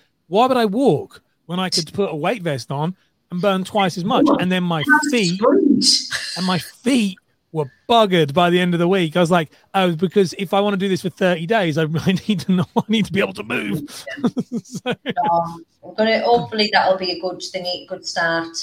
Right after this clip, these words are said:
Speaker 2: to the, to November.
Speaker 1: That'll be good.
Speaker 2: Mm.
Speaker 1: And we'll, I'll do that. I'm saying, I'm, we're gonna, I'm gonna, we're gonna do the accountability. So I think if anyone else wants to do that as well, that'd be cool.
Speaker 2: Yeah.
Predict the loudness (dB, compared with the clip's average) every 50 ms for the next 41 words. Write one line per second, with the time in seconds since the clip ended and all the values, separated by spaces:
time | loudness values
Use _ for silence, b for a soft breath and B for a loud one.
0 | -12 -12 _ -14 -12 -6 -4 -4 -2 -4 -4 -8 -14 _ _ _ -10 -8 -6 -6
1 | -6 -4 -4 -2 -2 -2 0 -2 -2 -2 -2 -2 -2 -4 _ _ _ _ _ _
2 | _ _ -16 -12 -8 -8 -6 -6 -4 -2 0 0 0 2 0 -2 0 0 -2 -2
3 | -2 -4 -4 -6 -6 -6 -4 -2 -2 -4 -4 -6 -8 -8 -8 -6 -8 -8 -8 -8
4 | -8 -8 -10 -12 -14 _ -12 -10 -10 -8 -10 -10 -10 -10 -10 -8 -6 -6 -8 -8
5 | -10 -10 -8 -8 -8 -8 -6 -6 -6 -6 -8 -12 -14 -10 -6 -6 -6 -4 -2 -4
6 | -4 -4 -6 _ _ _ _ _ _ -2 0 2 2 4 2 2 0 0 -2 -6
7 | -6 -4 -2 0 0 0 -2 -4 -4 -2 -2 0 0 -2 -4 -6 -8 -4 -4 -4
8 | -4 -4 _ _ _ _ _ _ _ _ _ _ _ _ _ -12 -10 -10 -10